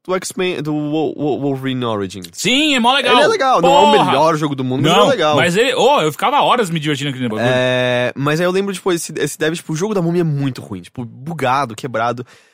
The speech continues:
Speaker 1: E ele falou, "Não, eu, eu tenho orgulho desse jogo." E tipo, "Não, mas peraí,
Speaker 2: Que?
Speaker 1: como, como
Speaker 2: Uhum.
Speaker 1: assim você tem orgulho?" Ele fala, "Cara, porque dadas as condições que a gente tinha, o que a gente conseguiu fazer foi incrível." Porque o lance é, es-, é, especialmente quando os jogos eram baseados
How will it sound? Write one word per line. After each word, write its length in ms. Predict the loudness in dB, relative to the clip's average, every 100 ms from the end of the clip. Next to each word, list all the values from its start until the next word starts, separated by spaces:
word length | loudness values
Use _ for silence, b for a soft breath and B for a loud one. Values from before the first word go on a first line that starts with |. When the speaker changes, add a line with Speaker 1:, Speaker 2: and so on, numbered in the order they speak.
| b b
Speaker 1:
E 60 | -2
ele 100 | -2
falou, 200 | 0 2
"Não, 160 | 2
eu, 80 | 2
eu 60 | 0
tenho 160 | -2
orgulho 360 | -4 -4 -4 -4
desse 240 | -6 -10
jogo." 300 | -8 -8 -6
E 40 | -8
tipo, 120 | -6
"Não, 120 | -4
mas 180 | -2 -4
peraí, 160 | -6 -6
Speaker 2:
Que? 60 | -4
Speaker 1:
como, 180 | -6 -8
como 240 | -6 -2
Speaker 2:
Uhum. 60 | -2
Speaker 1:
assim 160 | -2 -6
você 120 | -6
tem 140 | -4
orgulho?" 300 | -4 -2 -2
Ele 80 | -2
fala, 200 | -4 -6
"Cara, 380 | -2 -2 -2 -4 b b b b
porque 220 | -6 -4
dadas 380 | 0 0 2 0
as 40 |
condições 760 | -2 -4 -4 -4 -2 -2 -4 -6
que 80 | -6
a 40 |
gente 220 | -6 -8
tinha, 460 | -8 -6 -4 -4 -8 _ _ _ -10
o 80 |
que 80 | -4
a 40 | -4
gente 240 | -4 -4
conseguiu 340 | -6 -6 -6
fazer 320 | -4 -4 -4 -6
foi 160 | -6
incrível." 340 | -8 -6 -8 -8
Porque 300 | -6 -2 -2
o 260 | 0 0
lance 380 | 0 0 -2 -2
é, 80 | -2
es-, 120 | -2 _ _
é, 120 | -4
especialmente 480 | -2 -4 -6 -6 -6
quando 160 | -6 -4
os 80 | -4
jogos 240 | -4 -4
eram 100 | -6
baseados 480 | -4 -4 -4 -4